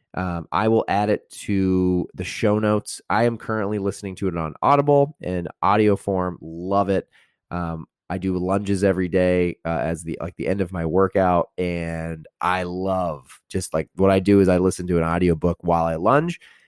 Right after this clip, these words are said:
I've been listening to Rich Dad Poor Dad now for a little while, and it's really sparked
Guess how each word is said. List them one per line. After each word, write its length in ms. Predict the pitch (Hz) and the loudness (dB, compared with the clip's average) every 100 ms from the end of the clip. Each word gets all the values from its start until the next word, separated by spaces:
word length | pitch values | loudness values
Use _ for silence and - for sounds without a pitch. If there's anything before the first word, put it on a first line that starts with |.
| _ _ | _ _
I've 120 | - 104 | 0 2
been 120 | 107 | 4
listening 340 | 113 117 107 | 2 0 -2
to 60 | 98 | 0
Rich 200 | 101 - | 0 2
Dad 200 | 98 90 | 2 2
Poor 180 | - 107 | 4 4
Dad 240 | 107 101 | 6 4
now 280 | 104 101 101 | 4 2 2
for 160 | - 92 | 2 0
a 40 | |
little 220 | 90 85 | 2 2
while, 480 | 90 90 95 101 101 95 | 2 2 2 2 0 -2
and 400 | 92 90 87 80 | -6 -4 -6 -6
it's 160 | 101 - | -8 -6
really 420 | 98 113 127 127 | -4 2 4 4
sparked 640 | 120 - - 113 110 - | 0 -4 0 2 2 -4